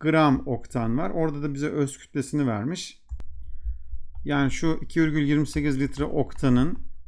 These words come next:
kaç gram geldiğini, oradan da kaç mol geldiğini bulmam gerekiyor benim. D eşittir M bölü V diyeceğim ya.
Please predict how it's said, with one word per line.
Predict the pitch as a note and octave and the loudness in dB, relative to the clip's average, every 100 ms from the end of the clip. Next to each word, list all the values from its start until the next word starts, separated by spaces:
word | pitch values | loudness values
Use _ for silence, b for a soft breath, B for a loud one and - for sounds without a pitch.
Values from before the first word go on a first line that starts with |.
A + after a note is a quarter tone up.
| - | -6
kaç | - D#3 - - | 0 2 2 0
gram | C#3 C#3 C3+ | 4 6 4
geldiğini, | A2+ G2 F#2 F#2+ A#2 F#3 - - b b b | 2 -2 -2 -2 -2 -4 -6 -10 b b b
oradan | D#3+ E3 C#3+ C3+ | 2 4 4 2
da | F3+ | 0
kaç | D#3+ D#3 - | 0 0 0
mol | D3+ | 2
geldiğini | C#3+ C3+ C3+ C3 C3+ | 2 4 6 6 4
bulmam | A#2+ G#2+ G#2 G2 | 2 0 0 -2
gerekiyor | F#2+ F2+ - G2 | -4 -6 -6 -6
benim. | F#2 C3 E3+ - - b b b | -4 -4 -6 -8 -10 b b b
D | F3+ F3 | 0 2
eşittir | D#3+ - - | 2 0 -2
M | E3 D#3 D3 | 0 2 2
bölü | D3 C#3 | 2 2
V | C#3+ C#3+ C3+ | 4 4 4
diyeceğim | C#3+ D3+ F#3+ C3+ | 0 2 2 2
ya. | G2+ | 2